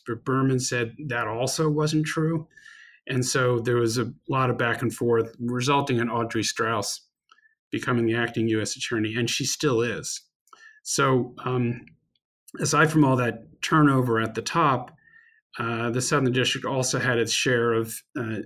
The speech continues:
interference from Washington that the Southern District is not used to. Uh, some people, um, sometimes derisively call the Southern District the sovereign district because the office has prided itself on being independent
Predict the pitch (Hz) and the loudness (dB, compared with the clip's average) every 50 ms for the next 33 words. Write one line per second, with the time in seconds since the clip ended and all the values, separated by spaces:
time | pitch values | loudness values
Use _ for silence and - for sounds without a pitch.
0 | - _ _ _ _ _ _ _ - 156 143 123 - - - 165 165 156 147 131 | -12 _ _ _ _ _ _ _ -2 0 0 0 0 2 4 4 6 6 6 4
1 | 127 - - 120 117 117 110 113 110 - - 113 110 - 120 117 113 113 110 107 | 2 0 0 0 0 0 0 0 -2 -2 -2 -4 -4 -2 -2 -2 0 0 -2 -2
2 | 107 - 110 107 - 131 123 117 120 113 107 120 113 - - - 110 104 - - | -4 -4 -6 -4 -2 -2 -2 0 0 -2 0 -2 -2 -2 -2 -4 -6 -6 -6 -10
3 | _ _ _ _ _ _ _ _ _ _ - - 117 110 123 127 135 127 120 120 | _ _ _ _ _ _ _ _ _ _ -6 -4 -2 0 2 2 2 2 2 -2
4 | - 113 123 127 127 - - - - 147 165 - - - - - - 117 117 107 | -2 -2 0 0 0 -2 -4 -6 -6 -6 -6 -6 -6 -10 -12 -10 -8 -6 -6 -4
5 | 104 - - - - 127 120 117 - 127 - - 117 104 107 107 - - - - | -6 -8 -8 -6 -4 -4 -4 -2 -4 -6 -4 -2 -2 -2 -2 -4 -6 -10 -18 -20
6 | - - - _ - - _ - - 110 107 104 107 107 - - - - - 139 | -20 -20 -20 _ -20 -20 _ -12 -10 -8 -6 -4 -6 -6 -8 -10 -8 -4 -2 0
7 | 131 123 123 120 110 107 110 - 120 113 113 120 123 127 - - 107 - 113 113 | 0 0 0 -2 -4 -4 -4 -2 0 0 2 2 0 0 -2 -4 -4 -2 -4 -4
8 | 110 - - 117 113 110 113 107 - - 127 123 120 120 117 110 107 110 110 - | -4 -4 -4 -2 -2 -2 -2 -4 -4 -4 -4 -4 -2 -2 -2 0 0 -2 -2 -2
9 | - 120 113 - - - 95 - - - 120 117 117 120 127 127 123 120 120 120 | -4 -6 -6 -8 -8 -8 -6 -6 -4 -4 -4 -4 -2 -2 -2 -2 -2 -2 -2 -2
10 | 127 131 - - 135 127 123 127 - - 110 - 110 107 104 - - - - _ | -2 -4 -2 -2 -2 -2 -2 -4 -6 -6 -4 -4 -4 -4 -4 -6 -10 -10 -12 _
11 | _ - - - - - - - _ _ - - 117 117 113 117 113 113 - 117 | _ -20 -20 -20 -20 -20 -20 -20 _ _ -10 -4 -2 -2 0 0 0 -2 -2 -4
12 | - 113 104 101 - - - 131 120 117 110 110 107 104 - 120 113 113 110 - | -2 -2 -4 -4 -6 -6 -4 -2 0 0 0 0 -2 -2 -4 -4 -4 -4 -4 -4
13 | 110 107 113 110 107 107 - 117 110 107 113 113 - - 123 120 117 117 110 107 | -4 -4 -2 -2 -4 -4 -2 -2 -2 -2 -4 -4 -4 -2 -2 0 0 0 0 -2
14 | - | -6